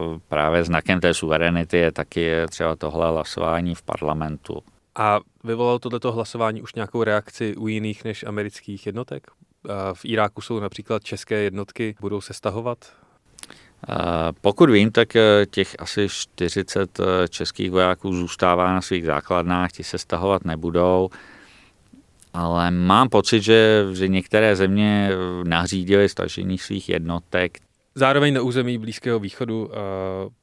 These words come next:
Speaker 2: stále ještě působí Islámský stát, i když v daleko menším rozsahu. Eh, Donald Trump se na té své tiskové konferenci kasal, že vyhubil sto procent Islámského státu.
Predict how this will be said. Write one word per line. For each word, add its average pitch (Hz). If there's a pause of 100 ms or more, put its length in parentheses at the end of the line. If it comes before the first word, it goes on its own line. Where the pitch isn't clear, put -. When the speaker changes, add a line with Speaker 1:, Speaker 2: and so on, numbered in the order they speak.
(140)
Speaker 2:
stále 110
ještě 110
působí 107
Islámský 104
stát, - (100)
i 117
když 104
v 104
daleko 104
menším 104
rozsahu. 104
Eh, -
Donald 104
Trump 104
se 110
na 104
té 104
své 104
tiskové 101
konferenci 101
kasal, 101
že 98
vyhubil 101
sto -
procent 104
Islámského 104
státu. 98